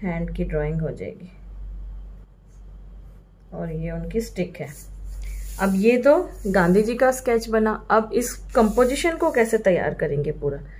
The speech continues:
तो composition के लिए यहाँ नीचे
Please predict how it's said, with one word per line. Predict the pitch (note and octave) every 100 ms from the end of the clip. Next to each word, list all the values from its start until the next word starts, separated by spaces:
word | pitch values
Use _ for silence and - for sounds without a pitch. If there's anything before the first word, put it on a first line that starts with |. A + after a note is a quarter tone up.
| - - -
तो | F3+
composition | F3+ F#3+ F#3 A3 A#3+ C4 C#4
के | C4+ C4+
लिए | C4 F#4
यहाँ | E4+ G#3+ G#3 C4+
नीचे | C#4+ G#3+ G3+ D4 G#4+